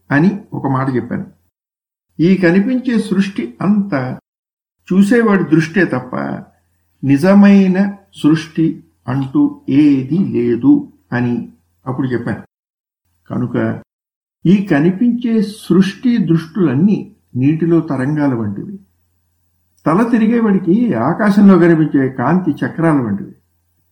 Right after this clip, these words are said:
రామ, ఈ జగత్తు, ఆ బ్రహ్మ భిన్నమా అభిన్నమా అని గింజుకోకు. అవి రెండూ కాదు.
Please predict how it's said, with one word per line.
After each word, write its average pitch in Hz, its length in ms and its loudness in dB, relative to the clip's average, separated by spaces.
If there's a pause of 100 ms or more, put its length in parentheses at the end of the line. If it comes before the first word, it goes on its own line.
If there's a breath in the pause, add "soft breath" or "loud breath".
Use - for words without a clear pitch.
(680)
రామ, 131 500 -2 (440)
ఈ 143 220 0
జగత్తు, 156 680 2 (720)
ఆ 151 220 2
బ్రహ్మ 139 580 -2 (680)
భిన్నమా 214 760 2 (300)
అభిన్నమా 135 800 2 (280)
అని 170 140 2
గింజుకోకు. 143 640 2 (1300)
అవి 127 180 -2
రెండూ 131 280 2
కాదు. 139 460 0